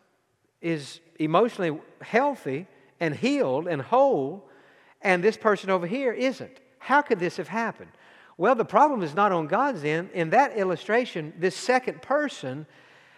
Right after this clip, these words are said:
has failed to do something. And I don't say that by any way of a criticism. I, I would hopefully never criticize anybody, certainly nobody, I certainly hope, hope I would never criticize anybody who's been hurt.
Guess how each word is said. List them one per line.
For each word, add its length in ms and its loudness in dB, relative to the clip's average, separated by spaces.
has 560 2
failed 920 4
to 120 -4
do 340 0
something. 680 -4
And 80 4
I 40 8
don't 200 0
say 160 2
that 280 2
by 220 4
any 200 0
way 340 0
of 120 -6
a 60 -10
criticism. 580 -8
I, 160 -14
I 120 0
would 160 -4
hopefully 280 -6
never 180 -4
criticize 480 -4
anybody, 320 -4
certainly 300 -6
nobody, 480 -6
I 80 -14
certainly 300 -10
hope, 220 2
hope 160 6
I 80 10
would 160 2
never 420 4
criticize 520 0
anybody 340 -2
who's 220 -8
been 160 -6
hurt. 420 -8